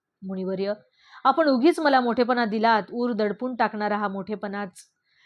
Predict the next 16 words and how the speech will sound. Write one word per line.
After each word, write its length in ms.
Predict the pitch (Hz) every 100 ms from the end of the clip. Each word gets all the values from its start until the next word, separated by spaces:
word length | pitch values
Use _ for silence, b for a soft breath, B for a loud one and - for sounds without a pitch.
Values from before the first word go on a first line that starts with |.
| _
साऱ्या 360 | - 240 220 247
प्रकाराला 440 | 254 233 220 220
कारणीभूत 460 | 208 214 202 202 214 -
ठरला. 320 | 208 202 190 b b -
मी 100 | 294
फार 200 | 302 302 -
छोटी 320 | 247 220 269
आहे, 340 | 254 233 220 208 B _
साखरेचा 520 | 254 233 247 233 233 285
रवा 280 | 240 233 226
खाणाऱ्या 400 | 233 214 214 220
पिपिलिकेसारखी. 1080 | 220 196 196 196 233 247 214 202 - 202 185 b b 214
मला 140 | 214
मोठं 320 | 202 196 262
व्हायचंही 460 | 247 214 185 226 254
नाही." 300 | 220 175